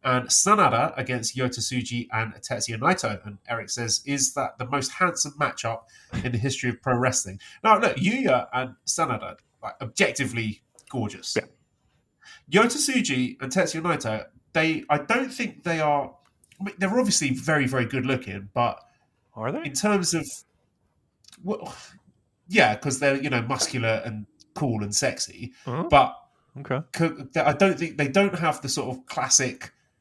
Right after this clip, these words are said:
Speaker 1: matinee
Speaker 2: No.
Speaker 1: good looks of, uh, Uemura and a Sanada.
Speaker 2: Right.
Speaker 1: So,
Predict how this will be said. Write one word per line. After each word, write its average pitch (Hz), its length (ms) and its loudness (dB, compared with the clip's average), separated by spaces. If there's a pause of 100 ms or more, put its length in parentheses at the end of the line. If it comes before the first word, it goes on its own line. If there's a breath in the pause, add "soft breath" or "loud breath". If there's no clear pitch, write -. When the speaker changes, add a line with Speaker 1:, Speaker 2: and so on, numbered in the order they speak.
(260)
Speaker 1:
matinee 113 840 -2
Speaker 2:
No. 90 180 -6
Speaker 1:
good 123 200 0
looks 113 420 -4
of, 120 320 0
uh, 113 260 -2
Uemura 110 460 -4
and 104 100 -6
a 107 40 -6 (240)
Sanada. 120 420 0
Speaker 2:
Right. - 100 -8
Speaker 1:
So, 123 220 2